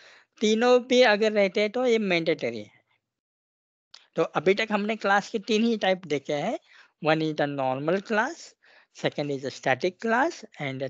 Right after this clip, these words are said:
third one is a seeded class। सीडेड क्लास क्या, किस लिए आया था? अगर मेरे को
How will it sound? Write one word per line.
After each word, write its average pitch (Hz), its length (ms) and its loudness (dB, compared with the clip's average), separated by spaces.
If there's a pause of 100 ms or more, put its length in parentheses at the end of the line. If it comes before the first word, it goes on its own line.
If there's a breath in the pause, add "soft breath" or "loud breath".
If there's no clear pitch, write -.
(100)
third 139 180 -4
one 131 320 -8
is 147 60 -12
a 208 100 -8 (100)
seeded 120 420 -8
class। 104 320 -18 (380 loud breath)
सीडेड 208 320 2
क्लास 214 300 2
क्या, 220 240 6
किस - 460 0
लिए 220 160 4
आया 220 280 4
था? 285 240 2 (600 soft breath)
अगर 180 560 2
मेरे 202 380 0
को 226 300 0